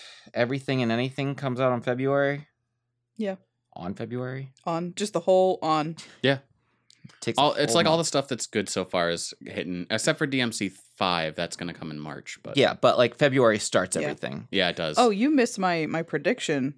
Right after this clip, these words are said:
Speaker 1: Mm-hmm.
Speaker 2: I think I predicted, I don't remember if it was last week or the week before.
Speaker 3: We have
Speaker 2: I'm
Speaker 3: it
Speaker 2: sure
Speaker 3: recorded for the record, at least.
Speaker 2: Yeah. Um, I think I told you, like, when we were just having a conversation as human beings, but I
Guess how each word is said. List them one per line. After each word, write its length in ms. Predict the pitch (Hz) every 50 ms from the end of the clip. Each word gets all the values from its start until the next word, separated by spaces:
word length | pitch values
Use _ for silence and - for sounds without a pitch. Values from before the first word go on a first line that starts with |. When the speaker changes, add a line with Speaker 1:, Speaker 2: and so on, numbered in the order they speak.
| _ _ _ - -
Speaker 1:
Mm-hmm. 280 | - 107 104 101 - 180
Speaker 2:
I 60 | 196
think 240 | 151 240 254 269 277
I 40 | 220
predicted, 540 | - - 202 180 196 202 - 175 156 - -
I 80 | 170
don't 160 | 170 180 175
remember 240 | - 196 180 170 170
if 80 | 165 170
it 40 | -
was 120 | 160 -
last 220 | 151 151 160 -
week 100 | 165 -
or 60 | 156 151
the 40 |
week 160 | 156 151 156 -
before. 360 | 147 - - 139 143 147 139
Speaker 3:
We 60 | -
have 100 | - -
Speaker 2:
I'm 40 | 101
Speaker 3:
it 40 | 90
Speaker 2:
sure 80 | 98
Speaker 3:
recorded 340 | - - 113 107 92 82 78
for 140 | - - 87
the 80 | 87
record, 280 | 90 90 85 - 87 78
at 120 | 71 -
least. 280 | 78 76 - - - -
Speaker 2:
Yeah. 300 | 170 180 139 120 123 156 - - _ _ _ _ _ _ -
Um, 400 | 180 160 151 135 131 131 98 80 - _ _ _ _ _ _ _ _ _ _ _ _
I 140 | - 170 202
think 200 | - 285 294 - -
I 80 | 165 185
told 400 | 180 - - - 269 302 269 -
you, 260 | 202 170 147 131 - -
like, 320 | - 160 147 131 - - - _
when 240 | - 170 185 175 175
we 100 | 170 156
were 80 | 151
just 140 | 143 156 147
having 260 | - 147 139 147 131
a 60 | 110 131
conversation 720 | - 156 139 - - 123 - 160 156 147 - 139 117 117
as 100 | 123 -
human 300 | - 151 147 127 120 110
beings, 400 | 147 143 127 127 127 - - - - - - - - - _ _ _
but 100 | 170 151
I 140 | 147 160